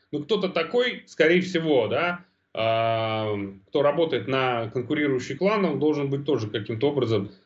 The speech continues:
наказан, чтобы, так сказать, вот этот баланс, э, восстановить между кланами.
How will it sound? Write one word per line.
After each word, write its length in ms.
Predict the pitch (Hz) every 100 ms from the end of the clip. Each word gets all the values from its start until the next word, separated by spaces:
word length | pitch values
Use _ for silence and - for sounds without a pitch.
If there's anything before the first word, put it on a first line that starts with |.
| -
наказан, 680 | 127 123 185 180 117 95 - _ _
чтобы, 360 | _ - 120 120
так 120 | 120
сказать, 260 | - 120 120
вот 120 | 117
этот 220 | 123 110
баланс, 680 | 117 135 175 170 165 - -
э, 240 | 120 113
восстановить 640 | 110 117 - 127 131 113 101
между 300 | 98 92 92
кланами. 380 | 98 87 82